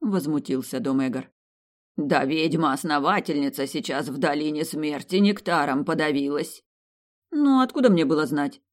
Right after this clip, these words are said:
пожала я плечами. «Вам следует как можно скорее прочесть гримуар».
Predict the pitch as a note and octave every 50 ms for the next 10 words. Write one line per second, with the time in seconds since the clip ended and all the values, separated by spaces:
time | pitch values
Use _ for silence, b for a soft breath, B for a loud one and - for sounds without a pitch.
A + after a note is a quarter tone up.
0 | _ _ _ _ - D#3 C#3 D3 D3 C3+ C#3 C#3 C#3 - - C#3+ D3+ - - C#3+
1 | D3 D3 C#3+ C#3 - _ _ _ _ _ _ _ _ _ - D3 C#3 C#3+ D3 D3
2 | D3+ D#3 - - C#3+ C#3+ C#3+ D3+ G#3 G#3 D#3+ D3+ D3+ - - D#3 D3 D3 - D#3
3 | D3+ D#3 - E3 C#3+ C3+ - - - D#3+ D#3+ D#3+ D3+ D3+ D3+ D3 - D#3 D3+ D3
4 | - - C#3+ D3+ - - - - D#3+ D#3+ D#3 D3+ C#3+ C3+ B2+ C3 - -